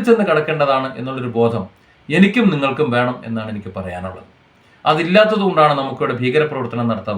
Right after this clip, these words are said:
തോന്നുന്നത്. അതില്ലാത്തത് കൊണ്ടാണ് നമുക്ക് ഈ നാട് കുട്ടിച്ചോറാക്കാൻ തോന്നുന്നത്. അതില്ലാത്തത് കൊണ്ടാണ് ഓരോ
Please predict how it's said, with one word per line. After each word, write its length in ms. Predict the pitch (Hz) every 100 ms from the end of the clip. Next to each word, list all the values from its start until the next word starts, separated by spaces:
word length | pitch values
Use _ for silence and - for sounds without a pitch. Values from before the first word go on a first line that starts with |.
| 92
തോന്നുന്നത്. 300 | 90 - - _ _ _ 143
അതില്ലാത്തത് 520 | 160 160 196 208 202 190
കൊണ്ടാണ് 320 | 156 147 143 143
നമുക്ക് 220 | 131 127 151
ഈ 40 |
നാട് 160 | 127 135 131
കുട്ടിച്ചോറാക്കാൻ 520 | 117 123 127 117 110
തോന്നുന്നത്. 280 | 95 92 - 95 _ _ _ _ -
അതില്ലാത്തത് 500 | 160 170 196 196 202
കൊണ്ടാണ് 280 | 185 160 160 147
ഓരോ 200 | 151 170